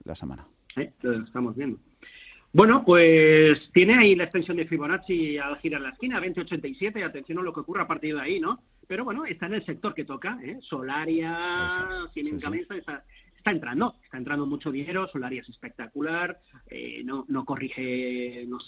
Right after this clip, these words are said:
Speaker 2: no, no, no corrige los beneficios, no hay recogida de beneficios, eh, en Siemens Gamesa prácticamente lo mismo, ¿no?
Speaker 1: Ah.
Speaker 2: Entonces, bueno, hizo un cierre de, de mes pasado espectacular y continúa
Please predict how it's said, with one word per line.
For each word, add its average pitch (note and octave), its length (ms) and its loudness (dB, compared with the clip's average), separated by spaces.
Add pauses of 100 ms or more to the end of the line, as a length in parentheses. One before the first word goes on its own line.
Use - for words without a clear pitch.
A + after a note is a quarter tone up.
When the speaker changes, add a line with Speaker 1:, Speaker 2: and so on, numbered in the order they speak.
(200)
Speaker 2:
no, B2+ 240 -6
no, B2+ 160 -4
no B2+ 260 0
corrige C3+ 300 -4
los C3 100 -4
beneficios, F3+ 640 -2 (160)
no A#2+ 60 -12
hay A2 80 -10
recogida C3 380 -2
de B2+ 60 -2
beneficios, E3+ 460 -2 (380)
eh, B2 720 0
en D3 140 2
Siemens C#3 260 0
Gamesa D3 440 -2
prácticamente C#3 540 -2
lo C3 100 0
mismo, A#2 360 -4
¿no? F3 180 -12 (160)
Speaker 1:
Ah. E2 240 -14
Speaker 2:
Entonces, B2 320 -4
bueno, B2 220 -2
hizo B2+ 240 -2
un B2+ 320 -2
cierre C#3 320 2
de, A#2+ 720 -6
de B2+ 100 -2
mes C#3+ 140 -2
pasado C3+ 540 -4
espectacular E3 760 -2 (300)
y - 160 -6 (160)
continúa E3+ 520 0